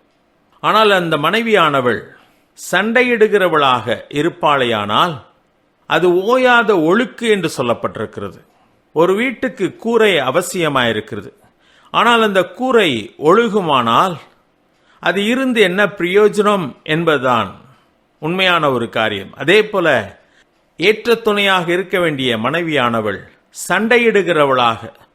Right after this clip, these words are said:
புரிந்து கொள்ள முடியாதவளாக, சமாதானமாய் வாழாதவளாக இருப்பாளேயானால்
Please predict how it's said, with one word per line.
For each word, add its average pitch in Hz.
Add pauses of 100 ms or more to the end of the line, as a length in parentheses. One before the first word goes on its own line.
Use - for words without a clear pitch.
புரிந்து 247
கொள்ள 190
முடியாதவளாக, 151 (600)
சமாதானமாய் 190 (120)
வாழாதவளாக 156
இருப்பாளேயானால் 131